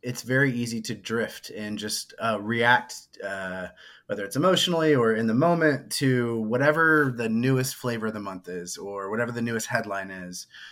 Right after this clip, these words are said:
When you've got a plan, it kinda steadies you a little bit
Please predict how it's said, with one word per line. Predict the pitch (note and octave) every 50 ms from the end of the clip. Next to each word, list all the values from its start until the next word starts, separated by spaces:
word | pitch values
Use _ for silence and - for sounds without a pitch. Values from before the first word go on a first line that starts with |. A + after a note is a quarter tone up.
| - _ _ _
When | - C3 C3
you've | C3 C3
got | F#3 E3+
a | -
plan, | - - - F#3+ F#3+ E3+ C3 A#2
it | A2+ -
kinda | D3 B2+
steadies | - - - - C3 B2 A#2+ A2+ G2+ F#2
you | G2 F#2+ F#2
a | F#2
little | F#2 F2 E2
bit | - E2 C#2+ -